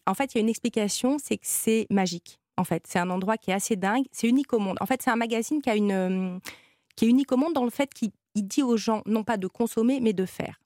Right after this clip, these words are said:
Donc, ça a déjà une éthique assez particulière, qui a un sens aujourd'hui plus que jamais. Et surtout,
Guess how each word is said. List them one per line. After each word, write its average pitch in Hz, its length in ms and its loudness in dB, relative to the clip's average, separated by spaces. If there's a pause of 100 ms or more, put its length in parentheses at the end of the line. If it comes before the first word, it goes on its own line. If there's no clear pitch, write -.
(100)
Donc, 185 160 -6
ça 190 140 2
a 185 40 -2
déjà 202 280 -2
une 202 120 0
éthique 196 300 -6
assez 185 180 -2
particulière, 180 720 -2
qui - 120 0
a 185 100 0
un 180 80 -4
sens 208 320 -6
aujourd'hui 185 400 -4
plus - 160 -18
que - 120 -2
jamais. 175 320 0 (600)
Et 220 100 6
surtout, - 800 2